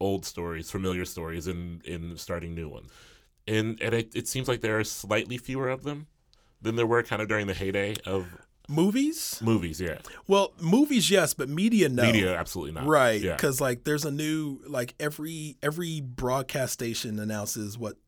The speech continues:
Speaker 2: comic book series they're gonna have. Is
Speaker 1: Yeah,
Speaker 2: some
Speaker 1: all
Speaker 2: kind
Speaker 1: the
Speaker 2: of
Speaker 1: stre-, there's,
Speaker 2: episodic.
Speaker 1: like, everyone has a streaming service, and they all got, like,
Speaker 2: Yeah.
Speaker 1: four comic book. But as far as the films go, right?
Speaker 2: Mm-hmm.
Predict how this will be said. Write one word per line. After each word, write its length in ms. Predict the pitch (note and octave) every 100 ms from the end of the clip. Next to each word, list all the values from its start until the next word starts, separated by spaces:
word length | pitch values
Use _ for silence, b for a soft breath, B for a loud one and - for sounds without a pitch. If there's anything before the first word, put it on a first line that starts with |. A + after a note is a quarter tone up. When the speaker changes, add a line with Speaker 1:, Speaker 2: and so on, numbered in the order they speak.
| -
Speaker 2:
comic 260 | B2 G#2+
book 160 | A2+ G#2
series 440 | - G#2+ G#2 G#2
they're 80 | G#2
gonna 180 | G#2 F#2+
have. 380 | G2+ G2 G2 F#2+
Is 100 | F#2+
Speaker 1:
Yeah, 40 |
Speaker 2:
some 160 | - G2
Speaker 1:
all 60 |
Speaker 2:
kind 120 | F#2+ G#2
Speaker 1:
the 40 |
Speaker 2:
of 60 | G2+
Speaker 1:
stre-, 100 | G#2
there's, 180 | G2+
Speaker 2:
episodic. 160 | G#2 F#2+
Speaker 1:
like, 120 | G2
everyone 300 | F#2+ F#2+ F#2
has 140 | F2+ F2
a 40 |
streaming 320 | - G2+ F#2+
service, 320 | E2+ E2+ E2+
and 80 | F2
they 60 | E2+
all 240 | C#2 E2
got, 320 | E2+ E2 -
like, 160 | - D2+
Speaker 2:
Yeah. 180 | G#2+ F2
Speaker 1:
four 480 | - - F2 D#2 D#2 -
comic 320 | E2+ D#2+ D2+
book. 160 | C#2+ -
But 160 | G#2 A2
as 200 | A2 A#2+
far 100 | A#2+
as 100 | A2+
the 60 |
films 400 | - E3+ E3 C#3
go, 240 | - C#2+ -
right? 180 | - B2+
Speaker 2:
Mm-hmm. 100 | C#3+